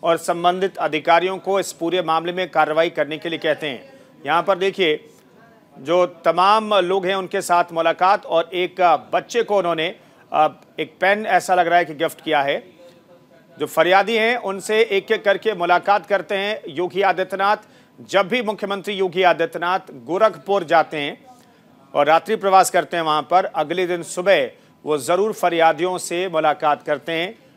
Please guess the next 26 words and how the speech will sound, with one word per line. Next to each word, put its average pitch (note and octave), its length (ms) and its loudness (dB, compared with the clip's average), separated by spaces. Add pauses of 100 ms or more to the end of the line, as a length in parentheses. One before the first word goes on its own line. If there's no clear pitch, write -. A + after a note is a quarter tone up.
(140)
वहाँ D3 220 0
पर F3 440 2 (120)
जो D3 80 -6
लोगों D#3+ 240 -4
की E3 120 -10
शिकायतें E3 480 0
होती F3 300 -2
है, F#3 280 0 (1120)
जो D3 80 0
अधिकारी E3 680 2 (440)
नहीं D3 280 -2
सुनते F#3+ 380 -4
हैं F#3+ 240 -2
या D#3+ 160 2
फिर D#3+ 180 -8
कोई D3+ 160 -2
ऐसी D#3+ 240 -2
समस्या F3+ 460 0
जिसका D#3+ 260 -4
समाधान D3+ 540 -4
लोगों D#3 240 -6
का D3 120 -4
नहीं C#3+ 240 -8
हो F#3 100 -2
रहा F3+ 200 6
है F3+ 280 0